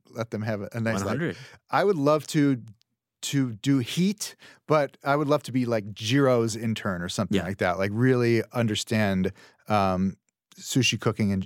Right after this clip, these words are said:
Speaker 1: in Tokyo or in Japan or something like that. Uh, uh,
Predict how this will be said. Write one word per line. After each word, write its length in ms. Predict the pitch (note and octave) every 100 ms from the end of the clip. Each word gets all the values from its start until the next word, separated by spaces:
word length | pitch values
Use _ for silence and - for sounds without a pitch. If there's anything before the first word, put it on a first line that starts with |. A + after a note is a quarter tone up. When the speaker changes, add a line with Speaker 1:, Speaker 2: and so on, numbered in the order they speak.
| -
Speaker 1:
in 180 | G#2 F#2+
Tokyo 360 | G2+ F#2+ G2+
or 100 | F#2
in 80 | F2+
Japan 380 | F2+ F2 F#2+ F2
or 40 | F2
something 280 | G2+ F2 F2+
like 180 | F2
that. 300 | F2+ F2 D#2+ -
Uh, 280 | G#2 F2 F2+ - - _ -
uh, 100 | -